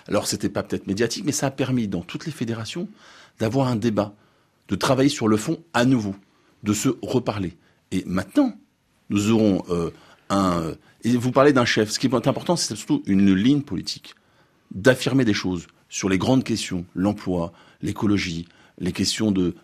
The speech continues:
la République. Ces grandes questions-là, c'est l'enjeu de notre congrès. Et donc, au Parti socialiste, nous commençons, en tout cas moi, je souhaite, que nous commencions par les idées. Donc vous verrez dans quelques jours maintenant, puisque d'ici la fin du mois,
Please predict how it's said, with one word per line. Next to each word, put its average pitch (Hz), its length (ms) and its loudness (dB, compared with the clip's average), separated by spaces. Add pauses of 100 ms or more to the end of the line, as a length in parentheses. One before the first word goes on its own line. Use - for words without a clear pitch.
(120)
la 95 140 0
République. 101 500 -4 (220)
Ces - 180 -2
grandes 143 200 4
questions-là, 127 540 0 (180)
c'est - 240 2
l'enjeu 123 260 2
de 175 60 0
notre 123 200 -2
congrès. 87 400 -6 (340)
Et 101 100 0
donc, 104 240 0
au 131 80 4
Parti - 220 -2
socialiste, - 480 -2 (180)
nous 101 140 2
commençons, 123 440 4
en - 100 -4
tout - 120 -14
cas 90 40 2
moi, 123 320 4
je 87 120 -6
souhaite, - 360 -6 (420)
que - 80 0
nous 107 120 6
commencions 107 400 2
par 131 160 0
les 113 420 -4
idées. 98 260 -2 (340)
Donc 95 120 -2
vous 95 80 -2
verrez 110 180 4
dans 98 140 2
quelques 95 560 2
jours 135 260 0
maintenant, - 320 0
puisque 107 300 -8
d'ici 98 200 -2
la 92 60 -2
fin 90 140 -6
du 85 100 -4
mois, 151 260 0